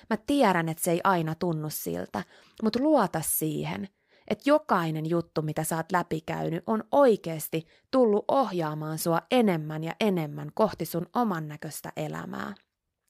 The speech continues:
kohti sun polkua, vahvistamaan sua, opettamaan sulle tärkeitä asioita, tuomaan susta esiin niitä sun potentiaalin siemeniä versomaan,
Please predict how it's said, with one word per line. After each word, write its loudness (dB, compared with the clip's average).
kohti -4
sun -4
polkua, 0
vahvistamaan -2
sua, -4
opettamaan 0
sulle -4
tärkeitä -4
asioita, -4
tuomaan 2
susta 0
esiin -2
niitä 2
sun 2
potentiaalin 0
siemeniä -2
versomaan, -2